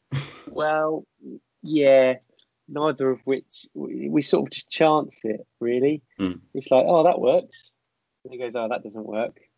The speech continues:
Speaker 2: We did that, and now we've lost the game." It's like, "Oh, well, all right then." So,
Speaker 1: Ugh.
Speaker 2: you know, this is the thing. I'm gonna touch on something that I think Pete said that really annoyed
Speaker 1: Mm.
Speaker 2: me,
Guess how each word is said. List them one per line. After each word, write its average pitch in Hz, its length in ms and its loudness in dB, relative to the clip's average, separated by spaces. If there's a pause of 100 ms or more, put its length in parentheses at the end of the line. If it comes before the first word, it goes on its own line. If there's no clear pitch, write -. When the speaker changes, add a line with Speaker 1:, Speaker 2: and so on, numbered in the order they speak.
(100)
Speaker 2:
We 110 180 -10
did 123 220 -4
that, 110 260 0 (340)
and 104 280 -6
now 110 120 2
we've 104 120 -4
lost 113 160 -4
the 120 60 -6
game." 110 260 0 (760)
It's 127 180 -18
like, - 120 -10
"Oh, 104 260 -6 (320)
well, 98 220 2 (160)
all 127 100 6
right 101 180 4
then." 139 180 -4 (720)
So, 113 420 0 (760)
Speaker 1:
Ugh. 143 300 -2
Speaker 2:
you 135 60 -2
know, 131 200 2 (600)
this 214 160 -4
is 185 100 -8
the 185 100 2
thing. 180 300 -4 (140)
I'm 160 200 -6
gonna 165 100 -2
touch - 360 -2
on 135 120 -6
something 123 420 -4
that 120 180 -6
I - 60 -4
think - 280 -8 (220)
Pete 120 300 -4
said 98 280 0 (360)
that 120 240 -2
really 120 320 0
annoyed 107 300 4
Speaker 1:
Mm. 87 40 -4
Speaker 2:
me, 92 200 -8